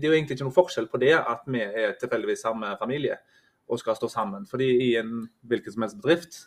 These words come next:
så har du gjerne en ledergruppe, eller du har i hvert fall, du, du er jo, eksisterer ikke et vakuum.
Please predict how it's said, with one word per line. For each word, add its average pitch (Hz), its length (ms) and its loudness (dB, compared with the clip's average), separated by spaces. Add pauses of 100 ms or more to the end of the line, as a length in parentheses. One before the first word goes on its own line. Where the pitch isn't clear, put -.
(100)
så 127 160 -6
har 110 140 0
du 113 80 0
gjerne 110 200 -2
en 107 60 -4
ledergruppe, 117 540 2
eller 117 140 4
du 117 80 2
har 117 40 0
i 107 80 2
hvert - 80 -4
fall, 110 260 2
du, - 380 -4
du 135 100 -6
er 131 140 4
jo, 120 240 -4 (640)
eksisterer 139 460 4
ikke 139 160 2
et 120 80 -2
vakuum. 135 380 4